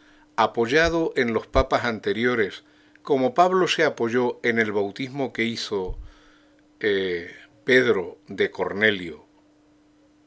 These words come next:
el abrir ya definitivamente la Iglesia a los pobres, empujándola hacia los pobres, renunciando a la pobreza y quizá arriesgándose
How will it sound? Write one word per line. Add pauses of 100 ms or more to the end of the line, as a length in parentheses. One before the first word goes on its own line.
(880)
el
abrir
ya
definitivamente
la
Iglesia
a
los
pobres,
empujándola (260)
hacia
los
pobres, (680)
renunciando
a
la
pobreza (720)
y
quizá (800)
arriesgándose